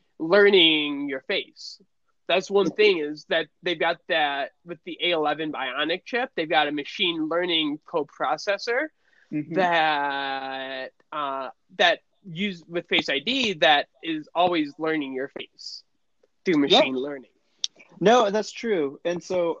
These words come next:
Speaker 2: maybe, maybe if it was, I think it would require something more drastic. Maybe it is something like you get facial feminization surgery, or F F S, and you, like, try to unlock your phone the, the day after. Would it recognize you? I,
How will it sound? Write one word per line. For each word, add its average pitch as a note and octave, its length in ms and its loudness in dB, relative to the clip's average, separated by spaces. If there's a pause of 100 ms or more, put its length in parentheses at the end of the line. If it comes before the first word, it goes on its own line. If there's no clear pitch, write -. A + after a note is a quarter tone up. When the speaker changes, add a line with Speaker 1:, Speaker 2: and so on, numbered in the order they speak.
Speaker 2:
maybe, F3 600 -2
maybe F3 420 0
if E3 160 -4
it D3+ 80 -4
was, D#3 360 -6
I D#3 100 -4
think G3 180 -2
it F#3+ 60 -2
would F3+ 120 0
require D#3 280 -2
something C#3+ 260 -16
more B2+ 120 -6
drastic. A#2 380 -2
Maybe C3 200 -6
it B2 80 -4
is B2 140 -4
something A#2+ 240 -20
like A#2 180 -12 (300)
you A#2+ 120 -2
get C3 240 4
facial B2 260 -2
feminization A#2+ 680 0
surgery, G#2+ 440 -4
or G#2 200 -2
F A#2+ 120 -6
F G#2+ 180 -2
S, C#3+ 400 4 (340)
and A#2+ 240 2
you, A#2+ 140 4
like, A#2 280 6 (320)
try A2+ 300 4
to B2 240 6
unlock C#3 340 2
your D3+ 100 -4
phone F#3 320 2
the, A#2 140 -2 (120)
the C3 80 -4
day C3 300 4
after. C#3+ 520 2
Would A#2 180 -8
it A2+ 100 -8
recognize G#2+ 600 -12
you? G#2 120 -6
I, C#3+ 140 0